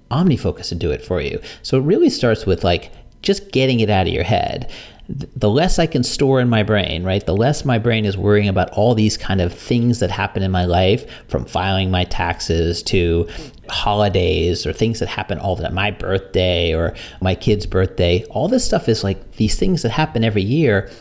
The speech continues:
Why don't I just automate OmniFocus to be the holder of that information? Why don't I tell OmniFocus,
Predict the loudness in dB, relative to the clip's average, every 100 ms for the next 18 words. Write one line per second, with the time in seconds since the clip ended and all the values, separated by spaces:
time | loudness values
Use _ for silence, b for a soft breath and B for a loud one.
0 | B 0 0 0 -2 0 2 2 2 0
1 | 0 -2 0 0 0 0 -2 -4 -4 -2
2 | 2 4 4 2 0 -10 -20 -4 -2 2
3 | 2 4 2 2 2 2 0 0 0 0
4 | -2 0 0 -2 0 2 2 0 0 0
5 | 0 0 0 -2